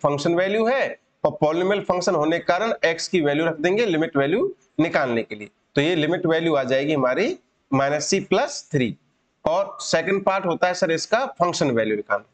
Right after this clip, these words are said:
तो एफ़ सी वैल्यू निकाल लेंगे। तो एफ़ सी वैल्यू क्या होगी? माइनस c प्लस थ्री। तो ये फंक्शन वैल्यू और लिमिट वैल्यू सेम आए, तो यहाँ पे लिख देंगे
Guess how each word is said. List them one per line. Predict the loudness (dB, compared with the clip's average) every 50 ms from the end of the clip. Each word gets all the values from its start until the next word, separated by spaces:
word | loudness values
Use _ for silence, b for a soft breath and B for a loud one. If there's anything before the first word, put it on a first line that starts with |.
| _ _ _ _ _ _ -2
तो | 0 0 0 2 0
एफ़ | -2 -2 -2 -4
सी | -4 0 0 2
वैल्यू | 2 2 2 2 0
निकाल | 0 2 0 0 0 2
लेंगे। | 0 0 2 2 0 0
तो | -2 -8 _ _ _ _ -2 0
एफ़ | 0 0 0
सी | 0 0
वैल्यू | 0 2 0 0 0
क्या | 0 0 2
होगी? | 0 0 0 0 0 0
माइनस | 0 0 2 0 0 -2 -2 -4 -4 -2
c | 0 0 0 0 -4 -6 _ _ _ _ _ _ _ _ _ _ _ _ _ _ _ 0
प्लस | 0 0 0 -4 -4
थ्री। | -2 -2 -2 -2 -4 _ _ _ 0
तो | 2
ये | 2 2 2 0 0
फंक्शन | 0 0 0 0 0 2 0 0 2
वैल्यू | 2 0 0 0 0 -2 0 0 0
और | 2 2 2 0 0 -2 -6 -10 _ _ _ -2 0
लिमिट | 2 2 0 0 0 0
वैल्यू | 0 2 2 -2 -2
सेम | 0 0 0 0 2 2 2
आए, | 2 0 -2
तो | -4 -6 -10 _ _ -2 0
यहाँ | 0 0 2
पे | 0 0
लिख | 0 0 0
देंगे | 0 2 2 2 0 0 -2